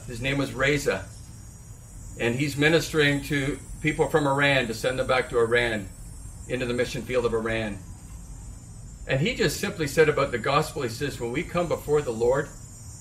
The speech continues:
the Father's gonna put his heart, his ear down to our chest and listen for the heartbeat of Christ." This heart, this new heart that we've been given.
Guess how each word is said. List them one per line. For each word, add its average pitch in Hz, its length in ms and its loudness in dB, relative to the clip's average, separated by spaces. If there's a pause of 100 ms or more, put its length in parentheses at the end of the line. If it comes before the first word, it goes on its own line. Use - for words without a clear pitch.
(760)
the 117 80 -4
Father's 175 400 6
gonna 151 220 4
put 160 260 8
his 147 140 0
heart, 143 360 -2 (140)
his 117 200 -6
ear 147 140 4
down 139 240 4
to 131 80 2
our 120 100 6
chest 127 380 0
and 113 100 -2
listen 117 300 -2
for 117 100 -2
the 104 120 -2
heartbeat 110 400 -4
of 101 100 -8
Christ." - 380 -10 (1200)
This 170 280 2
heart, - 420 4
this 131 220 -4
new 151 240 2
heart - 360 -4 (840)
that 139 240 2
we've 180 240 -2
been 170 160 2
given. 123 360 2